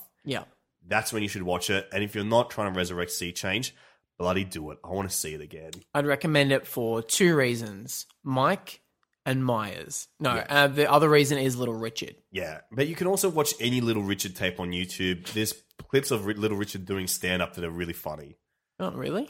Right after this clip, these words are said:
Speaker 2: Yeah, I'd love to open for him one day. <laughs>
Speaker 1: You open for everyone, dude. It's
Speaker 2: That's
Speaker 1: bullshit.
Speaker 2: what they do. They bring 'em in. They get me to do it. Anyone that's never done comedy before, they get me to open for them. <laughs>
Speaker 1: It's a hard gig, but I'll come and check it out.
Speaker 2: Someone's
Speaker 1: But
Speaker 2: gonna do it.
Speaker 1: unfortunately, I'm busy.
Speaker 2: So we checked it.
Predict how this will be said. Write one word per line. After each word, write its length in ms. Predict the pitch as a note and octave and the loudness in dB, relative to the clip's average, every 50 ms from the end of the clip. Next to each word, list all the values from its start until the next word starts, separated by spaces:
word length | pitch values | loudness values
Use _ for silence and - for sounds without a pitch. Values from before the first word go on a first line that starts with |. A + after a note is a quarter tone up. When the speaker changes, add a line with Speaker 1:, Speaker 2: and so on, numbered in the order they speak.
| - _ | -10 _
Speaker 2:
Yeah, 240 | - F#2 F2+ E2 D#2+ - | -4 -2 0 0 -2 -4
I'd 140 | E2+ E2 | -6 -4
love 140 | F2+ F2 E2+ - | -2 -2 -2 -4
to 80 | - - | -6 -14
open 260 | D#2+ D2+ - - D#2+ _ _ | -16 -18 -18 -20 -20 _ _
for 100 | - D2 | -20 -20
him 120 | D2 E2 - | -20 -20 -20
one 120 | C#3+ - | -14 -8
day. 100 | - D4+ | -8 -8
<laughs> 420 | - - - - - - _ _ - | -8 -10 -18 -20 -20 -20 _ _ -8
Speaker 1:
You 160 | G#3 B3+ D4 | -4 -2 0
open 220 | D#4 E4+ D#4+ E4 D4 | 0 0 0 -4 -4
for 140 | - A#3+ G3 | 0 0 2
everyone, 560 | E3 F#3 G3 F#3 G#3+ G#3+ G3+ F#3 E3+ D#3 C#3+ | 4 4 4 4 4 4 6 6 6 6 6
dude. 280 | C3 B2+ A#2+ A#2 A2+ A#2 | 6 4 4 4 4 2
It's 100 | B2 - | 2 2
Speaker 2:
That's 120 | A3 - | 2 4
Speaker 1:
bullshit. 300 | E3+ F#3+ A3 A3 - - | 4 6 6 4 4 2
Speaker 2:
what 60 | C3+ | 2
they 60 | B2+ D3 D#3+ | 4 4 4
do. 40 | D3+ | 4
They 120 | B2 A2+ | 4 2
bring 260 | G#2+ G#2+ B2+ D3 F3 F#3 | 2 2 2 2 2 2
'em 120 | E3 - | 4 4
in. 360 | C#3 C3 - - F3+ C#3+ D#3 C#3+ | 4 4 6 8 6 8 8 6
They 140 | C3+ C3+ | 4 4
get 200 | C3 C#3 C#3+ C3 | 6 6 6 6
me 200 | B2 B2 A#2+ B2 | 4 2 0 2
to 80 | B2 B2 | 0 0
do 180 | A#2+ B2+ A#2+ A#2 | 0 0 0 2
it. 60 | A2 | 4
Anyone 320 | A#2+ C#3 D#3+ F3+ E3+ E3+ D#3 | 4 6 6 6 4 4 4
that's 220 | D3 C#3+ B2+ B2+ | 4 4 4 4
never 180 | C3 B2+ B2 B2 | 2 4 4 4
done 220 | B2 A#2+ A#2 - | 0 0 0 0
comedy 320 | - - C3+ A2+ A2+ A2+ | 0 2 2 2 2 0
before, 480 | A2 A2+ A2+ - - A#2 A2 G#2+ G2 F2+ | -2 -6 -6 0 2 4 4 4 4 0
they 140 | F#2 G2+ A#2+ | -2 -2 0
get 180 | C3 C#3+ C#3 C3+ | 2 2 2 2
me 140 | C3 B2 A#2+ | 2 2 2
to 100 | A2+ G#2 | 2 2
open 220 | G2+ G2+ G2 G2+ | 0 -2 -4 -8
for 180 | - - F2+ F2 | -10 -12 -12 -12
them. 120 | F2 E2+ | -10 -8
<laughs> 280 | E2+ G3+ A#3+ - - A3+ | -6 -6 -6 -6 -6 -6
Speaker 1:
It's 180 | F#3 - - - | -8 -6 -4 -2
a 80 | A#2+ A#2 | -2 2
hard 320 | B2 B2 A#2+ A#2+ A#2+ A2 | 2 2 4 2 2 0
gig, 300 | B2 A2+ A2+ A2 G#2+ G2+ | -2 -2 -2 -2 -2 2
but 360 | C3+ C#3+ E3+ F3+ - - _ - - _ _ - | 4 4 4 4 2 -6 _ -20 -20 _ _ -2
I'll 140 | B2+ C3+ C#3 | 0 0 0
come 220 | - - C#3+ C3+ | 0 -2 -2 0
and 80 | C3+ C#3 | 0 -2
check 180 | - D#3 C3 | -2 -2 0
it 80 | C#3 C#3 | 0 2
out. 420 | D#3 E3+ F3 F3 F3 D3 - - | 4 4 6 4 4 2 0 -4
Speaker 2:
Someone's 320 | - - C3+ C3 C3 C3 C3 | -2 2 4 4 4 4 4
Speaker 1:
But 40 | C3+ | 2
Speaker 2:
gonna 20 | |
do 40 | C3+ | 0
it. 20 | C3+ | 0
Speaker 1:
unfortunately, 420 | D3+ C#3+ C3+ C3 - C#3 B2 A#2+ | 0 0 0 0 -2 -2 -2 -2
I'm 140 | A#2 A2+ A#2 | -2 -2 -4
busy. 400 | G#2+ A2 G#2+ G2 F#2 - - - _ _ _ | -4 -6 -8 -8 -12 -14 -16 -18 _ _ _
Speaker 2:
So 100 | - D#3 | -4 -2
we 80 | F3 F#3 | -2 -2
checked 380 | F3+ - - E3 D#3 - - | 0 0 0 0 0 2 4
it. 200 | D#3 C#3+ C#3+ - | 4 4 4 2